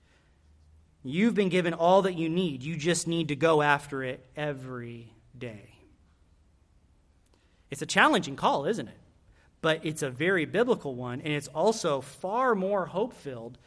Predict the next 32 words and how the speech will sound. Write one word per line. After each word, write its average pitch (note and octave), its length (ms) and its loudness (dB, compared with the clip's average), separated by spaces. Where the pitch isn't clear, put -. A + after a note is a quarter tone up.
than E3+ 240 0
the E3+ 100 2
notion F#3 400 4
that D#3 120 -2
the D3 80 -6
Spirit F#3+ 480 0
can D3 180 -8
only A3 540 0
aid G3 340 -2
you C#3 380 -6
in D#3 200 2
some G3+ 320 2
of D#3+ 120 0
your C#3 160 -4
sins, B2 520 -10
but C#3+ 140 -6
not C#3+ 320 0
all C3+ 240 -2
of A#2 140 -12
them. G2+ 260 -18
That's D3+ 300 2
misconception B2 720 -10
number A2 220 -18
four. - 240 -20
And C3 160 -10
with F3 220 0
that, C3 300 0
naturally D3+ 480 0
comes B2+ 340 -8
the C3 80 -10
last B2+ 460 -6
misconception. A#2+ 720 -14